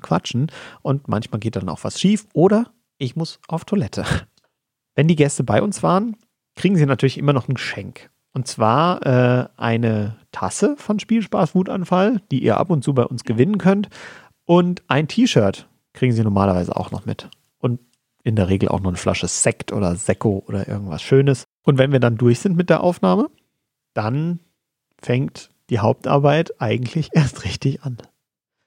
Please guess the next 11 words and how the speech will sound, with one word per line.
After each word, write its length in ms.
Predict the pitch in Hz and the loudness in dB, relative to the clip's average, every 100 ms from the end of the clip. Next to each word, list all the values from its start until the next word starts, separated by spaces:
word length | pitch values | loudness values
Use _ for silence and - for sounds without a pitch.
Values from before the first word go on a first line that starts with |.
| _ _ _ _ | _ _ _ _
Denn, 300 | 139 156 175 - - | 2 2 0 -6 -2
äh, 360 | 135 131 131 - _ _ _ _ _ _ _ - | 2 4 2 -2 _ _ _ _ _ _ _ -12
während 400 | 123 104 117 160 | -2 0 2 2
der 140 | 170 - | 2 2
Aufnahme 480 | 160 170 165 175 | 2 2 2 2
sind 280 | 143 139 139 | 2 0 -2
in 140 | - 131 | 0 2
der 120 | 120 | 2
Regel 200 | 120 120 | 4 2
Notizen 480 | 104 - 113 - 175 | 0 -2 -4 -2 -2
entstanden 640 | 165 - 160 160 190 | -2 0 0 2 -2